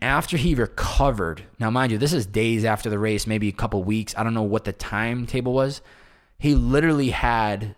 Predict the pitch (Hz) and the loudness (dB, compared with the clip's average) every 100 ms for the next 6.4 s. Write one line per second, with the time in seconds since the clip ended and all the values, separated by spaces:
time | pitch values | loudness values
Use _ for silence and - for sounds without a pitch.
0 | _ - - 131 131 113 98 90 104 110 | _ -8 0 0 2 0 -2 0 2 2
1 | 131 - - 170 160 151 135 107 90 - | 2 0 -2 -2 0 2 2 0 -4 -10
2 | - - _ _ _ _ _ _ 123 - | -18 -20 _ _ _ _ _ _ -2 -2
3 | 110 - 135 143 - 123 110 - 127 123 | -2 2 4 4 0 -2 -2 0 0 2
4 | 120 107 - 120 127 101 107 107 104 98 | 2 2 0 0 0 0 2 2 2 0
5 | 90 101 110 123 107 - 104 107 98 120 | -2 -2 0 0 0 -4 0 0 0 0
6 | 113 104 95 90 | 0 -2 -4 -8